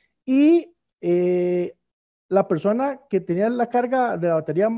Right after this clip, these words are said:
eh, descargada arrancó y se fue bien, y la otra persona nunca pudo arrancar.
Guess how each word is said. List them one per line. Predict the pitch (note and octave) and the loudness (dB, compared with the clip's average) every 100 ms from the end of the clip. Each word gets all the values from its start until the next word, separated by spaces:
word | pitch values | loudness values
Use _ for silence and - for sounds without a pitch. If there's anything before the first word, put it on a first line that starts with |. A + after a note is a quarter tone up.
| G#3 | -4
eh, | D#3 C#3 | -4 -4
descargada | C3+ C3+ D3 D3 G3+ A#3+ | -6 -8 -6 -4 -2 0
arrancó | E3+ C3 G3 B3+ | -2 -4 0 0
y | A3+ | 0
se | - | -4
fue | - G3+ | -2 0
bien, | A#3 A3+ C3 _ _ | 2 2 0 _ _
y | E3+ E3+ | 2 4
la | E3+ | 4
otra | E3+ | 0
persona | F#3 E3+ G3 G#3 F3 | -6 -2 0 0 -2
nunca | F3 F#3 F3+ E3+ | -2 -2 -4 -6
pudo | - D#3 | -4 -4
arrancar. | D#3+ D3 A#2+ - A2 | -2 -4 -10 -12 -16